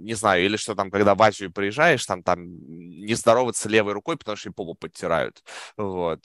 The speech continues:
э, а здороваться только правой, ну, потому что не в Азию, господи, а в этот, в, э, Middle East, вот, э, в арабские страны. Э, и, ну, ни у кого нет вопросов, что это надо делать.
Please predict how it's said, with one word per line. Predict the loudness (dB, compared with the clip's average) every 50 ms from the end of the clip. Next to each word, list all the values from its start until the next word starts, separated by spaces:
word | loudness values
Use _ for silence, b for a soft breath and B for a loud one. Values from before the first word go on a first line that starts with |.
| -14 -6
э, | -2
а | 0 2 2 2 2 2 2 0 -2 -4 -4 0 0 0 2
здороваться | 2 2 2 2 0 -2 -4 -6 -8
только | -8 -8 -8 -6
правой, | 0 2 4 4 4 2 -2 -6
ну, | -8 -12 -12
потому | -10 -10 -10 -10
что | -12 -12 -12 -12 -12 -12 -16
не | -16 -14 -10 -6 0
в | 2 4
Азию, | 4 2 2 -4 -10 -10
господи, | -12 -16 -18 _ -16 -10 -8
а | -8 -8
в | -10
этот, | -14 -18 -20 -20 _ -20 -20 _ -14
в, | -10 -10 -8 -6 -6 -4 -6 -6 -8 -12
э, | -18 -20 -20 -18 -18 -14 -8
Middle | -4 -4 -2 -2 -2 -4 -4
East, | -8 -12 -16 _ -14 -12 -10 -10 -10 -12 -10
вот, | -10 -8 -6 -6 -6 -6 -8 -8 -12 -12 -6 -2
э, | 0
в | 2 2 4 2 2 0 -2 -8 -10 -4 -2
арабские | 0 0 0 -2 -4 -14 -14 -12
страны. | -6 -4 -4 -4 -4 -6 -16 _ B B B B B B B
Э, | 0 2 4 4 4 4
и, | 2 -2 -8 -12 -10 -8 -4 -4 -2 -2 0 0 -2 -2 -4 _ -10
ну, | -10 -10
ни | -8 -6 -2
у | 2
кого | 2 2 4
нет | 2 2 6
вопросов, | 6 6 6 4 -2 -2 -4 -6 -6
что | -2 -2 -2
это | 0 2 2
надо | 2 2 2
делать. | 2 2 2 2 2 0 -8 -12 -20